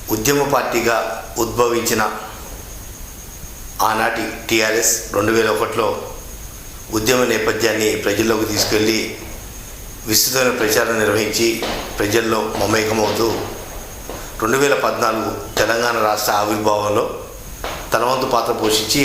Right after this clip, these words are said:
ఆ తర్వాత ప్రజాభిమానంతో రెండు వేల పద్నాలుగులో అధికారం చేజిక్కించుకున్న కల్వటు-, కల్వకుంట్ల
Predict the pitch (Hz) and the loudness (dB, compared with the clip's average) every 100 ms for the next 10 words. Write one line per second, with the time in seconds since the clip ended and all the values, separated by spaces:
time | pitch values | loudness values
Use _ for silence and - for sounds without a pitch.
0 | 104 104 107 110 117 110 - - - - | 2 2 2 2 2 0 -2 -8 -10 -14
1 | - - - - - - - - - - | -14 -12 -12 -12 -14 -8 -8 -8 -10 -12
2 | - - - 117 131 131 123 117 113 110 | -12 -4 0 4 4 2 2 2 2 2
3 | 107 113 113 117 113 110 104 107 104 123 | 2 4 4 4 4 2 2 2 2 2
4 | - - - - - - 110 117 120 120 | 0 -4 -8 -12 -6 0 0 2 2 2
5 | - 113 107 101 104 104 113 104 101 101 | 0 0 0 -2 -2 0 0 0 0 -2
6 | - - - - - - - - - - | -10 -12 -12 -12 -12 -14 -14 -14 -14 -8
7 | - 117 131 147 147 156 156 - 117 131 | 0 2 4 2 2 -2 -2 0 2 2
8 | 135 135 127 | 2 2 0